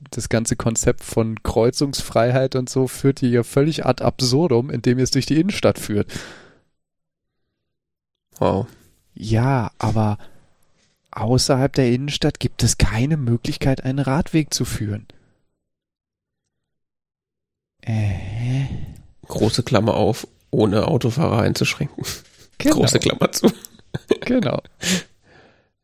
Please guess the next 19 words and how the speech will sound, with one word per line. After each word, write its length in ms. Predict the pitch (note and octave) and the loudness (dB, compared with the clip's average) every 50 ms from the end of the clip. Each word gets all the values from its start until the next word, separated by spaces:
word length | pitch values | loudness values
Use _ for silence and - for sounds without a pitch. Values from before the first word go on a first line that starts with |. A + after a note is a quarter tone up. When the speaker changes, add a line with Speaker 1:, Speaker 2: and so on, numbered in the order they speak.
| _ | _
Speaker 2:
Ja, 160 | - D3+ D3+ D#3 | -2 0 2 2
ja. 200 | - A2 G2+ A2 C#3 - - - _ _ _ _ _ _ _ _ _ _ _ _ _ _ _ _ _ _ _ _ _ _ _ _ _ _ _ _ _ _ _ _ _ _ _ - - - - - - - - - - - - - - | 2 2 0 -2 -4 -6 -10 -20 _ _ _ _ _ _ _ _ _ _ _ _ _ _ _ _ _ _ _ _ _ _ _ _ _ _ _ _ _ _ _ _ _ _ _ -20 -20 -20 -20 -20 -20 -20 -18 -16 -18 -18 -18 -18 -14
Ja, 60 | - | -10
das 160 | - E3 - - | -8 -8 -6 -4
kann 160 | - - B2+ | -4 -2 0
ja 80 | A#2+ | 0
nicht 180 | A#2+ B2 - - | 0 0 0 -2
sein, 220 | - B2 A#2+ B2 | 0 0 0 2
dass 160 | A#2+ B2 - - | 0 0 -2 -4
dann 140 | - - - | -4 -6 -4
einfach 380 | - B2 A2+ - D3 - - - _ _ _ _ _ _ | -4 -6 -4 -4 -4 -6 -6 -12 _ _ _ _ _ _
Fahrradfahrer 760 | - - - C3 A2+ A#2 A#2 A#2 A#2 - - C3+ C3 C3 B2+ | -10 -4 0 0 2 2 2 2 0 2 2 2 2 2 2
da 120 | B2+ C3 | 2 2
langfahren 400 | B2+ B2 B2+ B2+ C3 D3 - C3 | 2 2 2 2 0 0 0 -2
und 340 | - - - - - - - | 0 0 -2 -4 -4 -4 -2
dann 160 | - A#2 A#2 - - - _ - | 0 0 0 -2 -4 -12 _ -8
die 240 | - - B2+ - - | -2 -2 -2 0 0
armen 260 | B2+ A2+ A#2 B2 - | 0 2 2 2 0
Auto-, 400 | - A2+ A2 A#2 - B2+ C#3 - | 2 2 2 4 2 0 0 0